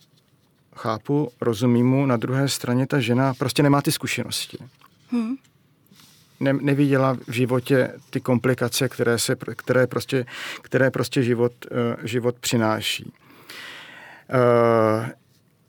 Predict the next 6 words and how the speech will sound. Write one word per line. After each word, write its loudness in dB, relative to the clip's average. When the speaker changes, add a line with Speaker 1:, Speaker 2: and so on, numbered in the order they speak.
Speaker 1:
to 2
jen 4
tak 0
na 0
okraj, -4
ale 2